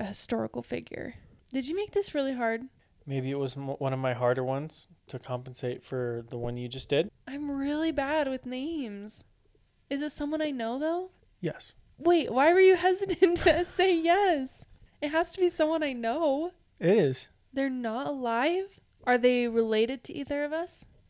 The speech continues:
Speaker 2: No.
Speaker 1: Oh, gosh. Mine wasn't even that hard. It wasn't, like, a crazy out-of-the-box something. It was just a vampire. Oh,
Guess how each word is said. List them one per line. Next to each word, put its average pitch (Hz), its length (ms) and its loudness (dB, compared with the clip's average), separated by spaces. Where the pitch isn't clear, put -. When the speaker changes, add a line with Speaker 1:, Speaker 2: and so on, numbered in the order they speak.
Speaker 2:
No. 127 280 2
Speaker 1:
Oh, 214 380 -6
gosh. 196 720 -2
Mine 349 220 2
wasn't 480 280 2
even 392 280 4
that 330 300 6
hard. 339 680 2
It - 580 -8
wasn't, 381 280 0
like, 285 180 -4
a 247 60 -6
crazy 262 840 -2
out-of-the-box 226 920 0
something. 226 680 -4
It 302 80 -8
was 320 160 -8
just 349 180 -8
a 320 60 -2
vampire. 226 920 -4
Oh, 240 260 -2